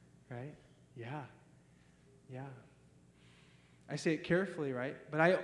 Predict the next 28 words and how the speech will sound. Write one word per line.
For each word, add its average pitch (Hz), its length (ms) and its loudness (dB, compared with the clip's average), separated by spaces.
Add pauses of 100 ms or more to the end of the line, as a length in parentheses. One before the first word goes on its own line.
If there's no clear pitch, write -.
(120)
I 170 100 4
used 202 200 6
to 175 60 -2
think 165 300 0
of 139 120 -2
this 143 160 -4
verse 147 360 -6 (240)
simply 185 760 2
just 202 520 2
meaning 143 520 0 (1400)
every 170 320 2
word 160 400 8
that 160 120 -4
proceeds 156 300 0
from 156 120 0
the 143 60 2
mouth 139 220 2
of 135 100 -12
God, 127 240 2
meaning 143 300 -2
the 127 80 -6
printed 165 720 -2 (720)
Word 156 200 8
of 139 140 0
God 135 220 8
that 135 100 0
I 123 60 -2
have. 120 300 0